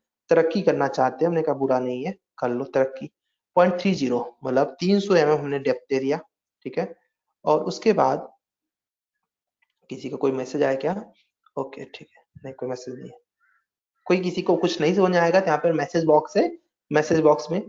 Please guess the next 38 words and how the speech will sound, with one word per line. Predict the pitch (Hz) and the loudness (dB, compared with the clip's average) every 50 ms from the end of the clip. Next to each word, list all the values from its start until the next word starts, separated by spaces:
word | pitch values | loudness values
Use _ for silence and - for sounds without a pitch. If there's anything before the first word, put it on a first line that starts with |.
| - _ _ _ _ _ _ _ _ - | -12 _ _ _ _ _ _ _ _ -2
चिट्ठी | 165 160 160 - 175 | -2 0 2 2 4
ना | 170 165 | 4 6
कोई | 165 160 160 | 6 4 4
संदेश, | 160 - 147 139 147 170 180 - - | 4 4 2 4 4 2 2 2 -2
कोई | - - 170 165 160 | 0 2 4 4 4
एक | 160 - | 4 2
छोटा | - 156 139 151 | 2 2 2 2
सा | 131 - 147 | 2 2 0
मैसेज | 139 139 135 - 143 - - - _ - | -2 -2 -2 -4 -6 -8 -8 -12 _ -2
भेज | 143 131 110 | -2 0 0
देना। | 113 120 117 120 123 - - _ _ _ _ _ _ - - - _ _ _ _ _ _ _ _ _ _ _ _ _ _ | 0 -2 -2 -2 -6 -10 -14 _ _ _ _ _ _ -20 -20 -20 _ _ _ _ _ _ _ _ _ _ _ _ _ _
यहाँ | - 170 170 - | 2 4 4 4
पर | - 208 | 4 4
गए | 190 156 143 151 | 4 6 6 6
और | 170 165 165 156 | 6 6 6 6
यहाँ | 156 160 | 4 4
पर | - - 160 | 4 2 2
पॉइंट | - - 143 143 147 151 - - | 4 2 2 2 0 -2 -2 -2
टू | 156 135 | -2 -2
थ्री | 135 - 131 117 | -2 -2 -4 -4
दे | 117 113 107 | -4 -4 -4
दिया। | 101 107 113 - - - | -4 -6 -6 -6 -2 2
क्या | - 175 175 | 4 4 6
दे | 175 180 175 | 6 6 4
दिया | 175 175 160 | 4 4 2
हमने | 160 156 151 151 | 2 2 2 2
इसको? | 151 - - 170 156 | 2 2 0 0 0
जेडी | - 139 139 135 135 135 175 185 - | 2 2 2 2 2 0 -4 -2 0
पॉइंट | 156 139 135 135 - 143 135 135 131 - | 0 0 0 0 2 2 2 2 0 0
टू | 175 185 | -2 -2
थ्री | 180 - 180 175 175 | -2 -4 -6 -6 -4
और | - 165 151 | 0 0 0
इसको | - - - 175 165 | 0 0 2 2 4
दे | 151 143 | 6 6
दिया | 147 151 | 6 4
पॉइंट | 156 - 143 139 185 - | 4 4 0 0 -2 -4
थ्री | - - - 127 | -6 -8 -10 -8
ज़ीरो। | 113 - - 113 - | -8 -10 -12 -12 -12